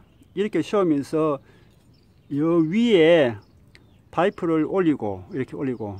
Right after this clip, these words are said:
양옆으로 파이프를 꽂아서, 어, 여기 이제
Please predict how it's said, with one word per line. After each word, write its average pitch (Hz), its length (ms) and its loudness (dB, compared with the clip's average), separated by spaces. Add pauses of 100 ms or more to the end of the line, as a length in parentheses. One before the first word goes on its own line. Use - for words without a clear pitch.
(760)
양옆으로 180 920 2
파이프를 170 440 -4
꽂아서, 123 800 -4 (760)
어, 113 640 -10 (1700)
여기 185 400 4
이제 151 180 2